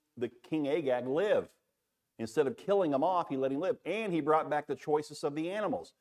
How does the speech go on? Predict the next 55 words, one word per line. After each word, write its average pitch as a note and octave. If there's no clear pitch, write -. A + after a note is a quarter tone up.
And C3
Samuel D#3
confronted D#3
him, C#3
"What's D3
this D3
bleating D3+
of A#2+
sheep F#3+
I A#2+
hear A2+
in A2+
my A2
ear? D#3+
Because A2+
you C#3
said D3
that C3
you C3
took C#3
'em C3+
all C3+
out C#3
and A#2+
obeyed B2+
the A2+
voice C3
of B2
the A#2+
Lord. C#3+
You C3
did C3
not F#3
obey G2
God. C2+
And B2
who F#3+
is D#3
this A#3
guy?" D2
And A2
he E3+
was -
proud. F3+
He A2+
said, A#2+
"Oh, D#3
this F#3
is C3
the A#2+
king. G3
I B2
brought C#3
him E3+
back." E3